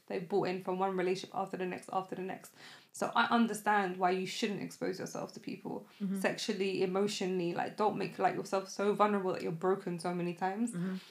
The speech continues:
Speaker 1: So for me, I approve and I agree with it. But I know realistically I can't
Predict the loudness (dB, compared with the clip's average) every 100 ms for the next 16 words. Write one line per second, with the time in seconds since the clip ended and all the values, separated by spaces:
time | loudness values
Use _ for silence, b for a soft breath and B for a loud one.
0 | B 0 0 2 0 2 0 0 -2 -8
1 | -12 _ _ _ _ _ _ _ _ _
2 | _ _ 8 8 4 2 2 2 2 0
3 | 2 4 4 2 -2 -8 -10 _ _ _
4 | _ _ 4 6 4 2 0 0 -2 -4
5 | -8 -10 -8 0 0 0 0 0 -2